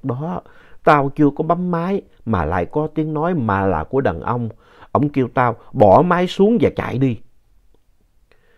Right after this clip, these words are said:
Hai đứa bạn em nó mới nói: "Mày điên rồi,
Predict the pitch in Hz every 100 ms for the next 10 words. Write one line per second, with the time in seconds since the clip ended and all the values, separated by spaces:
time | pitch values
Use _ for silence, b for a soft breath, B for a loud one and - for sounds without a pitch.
0 | _ _ - 143 117 101 131 143 92 92
1 | 98 - - 117 101 104 113 131 135 131
2 | 123 147 180 _ _ _ _ - 131 101
3 | 95 143 156 139 123 107 98 98 92 78